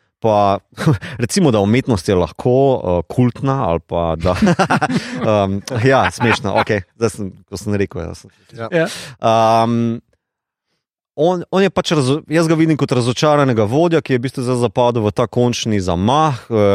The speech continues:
Speaker 1: in lahko rečeš, "Okej, izpeljimo tale Waco," ali kaj že pač, eh, Jonestown Massacre in je to to,
Speaker 3: Mhm.
Speaker 1: ne. Eh, od same umetnosti je pa v bistvu bil oropan od ljudi, nad katerimi se on v bistvu želi zdaj maščevati.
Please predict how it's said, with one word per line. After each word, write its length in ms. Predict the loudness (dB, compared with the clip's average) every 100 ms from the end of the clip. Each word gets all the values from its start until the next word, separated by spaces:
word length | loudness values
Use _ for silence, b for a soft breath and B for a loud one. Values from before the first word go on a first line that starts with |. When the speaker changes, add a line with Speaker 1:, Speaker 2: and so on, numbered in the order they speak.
| 2
Speaker 1:
in 100 | 0
lahko 300 | -2 -2 0
rečeš, 300 | -2 -2 -2
"Okej, 340 | -4 0 0 0 0 0 -2
izpeljimo 520 | -4 0 2 2 0
tale 320 | 0 2 2
Waco," 420 | 2 0 0 0 2
ali 160 | 0
kaj 200 | 0 -2
že 120 | -4
pač, 300 | -4 -4 -4 -2
eh, 80 | 0 2 0
Jonestown 480 | 0 0 0 -2 0
Massacre 580 | 0 -2 -4 -2 0 2
in 160 | 2
je 100 | 0
to 160 | 0 0
to, 180 | 0 -2
Speaker 3:
Mhm. 100 | -2
Speaker 1:
ne. 120 | -6
Eh, 600 | -8 _ _ _ _ -2 0 0
od 180 | -2 -8
same 280 | -2 0 2
umetnosti 580 | 2 2 2 0 2 0
je 80 | 2
pa 120 | -2
v 40 |
bistvu 280 | -4 -4 -6
bil 220 | 0 2
oropan 600 | 4 4 4 2 0 -2 -2
od 120 | -2
ljudi, 540 | -2 -2 0 0 0 -2 _ _ -4
nad 180 | -4 -2
katerimi 420 | -2 0 0 0
se 140 | 0
on 140 | 0 0
v 60 |
bistvu 220 | -2 -4
želi 280 | -2 0 0
zdaj 140 | 0 0
maščevati. 480 | 0 0 0 -2